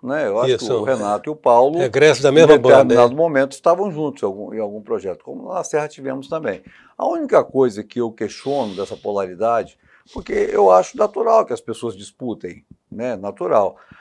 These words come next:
Speaker 1: A única coisa que eu, assim, que eu, a gente não pode querer, é, discordar e achar que f-, é ruim,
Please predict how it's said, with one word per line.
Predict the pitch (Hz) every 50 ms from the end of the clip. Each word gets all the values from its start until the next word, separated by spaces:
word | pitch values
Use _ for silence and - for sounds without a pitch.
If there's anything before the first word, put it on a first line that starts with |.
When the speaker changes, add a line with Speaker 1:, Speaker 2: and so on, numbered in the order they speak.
| _ _ _
Speaker 1:
A | - 185
única | 220 208 - 160
coisa | 143 151 151 127
que | - -
eu, | 131 120 117
assim, | 110 107 - - - 107
que | - -
eu, | 120 113 110 110
a | 104
gente | 101 123 113 -
não | - 127 120 -
pode | - - 117 107 98 98 98
querer, | 101 - 113 104 101 107 107 104 95 - _ _ _ _ _ _ _ _ -
é, | 107 107 101 98
discordar | 95 95 95 120 127 - - - 131 110 95 104 101 90 110 123 131 135 131 113
e | 110 120
achar | 120 113 - - - 127 127 123
que | - -
f-, | 113 - - -
é | 170 123
ruim, | 123 110 107 113 110 117 139 165 165 135 -